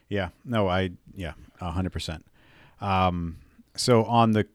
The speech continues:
Cleveland Browns side, I kinda hope that Odell Beckham will look better.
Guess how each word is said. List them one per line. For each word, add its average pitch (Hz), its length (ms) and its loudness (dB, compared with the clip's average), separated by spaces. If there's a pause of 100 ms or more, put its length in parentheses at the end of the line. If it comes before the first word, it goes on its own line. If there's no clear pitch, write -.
(180)
Cleveland 147 380 2
Browns 113 360 2
side, 101 180 4
I 98 100 -2
kinda 196 280 0
hope 196 300 -2
that 190 160 0 (360)
Odell 139 280 8
Beckham 143 300 6
will 143 140 6
look 143 240 8
better. 185 420 6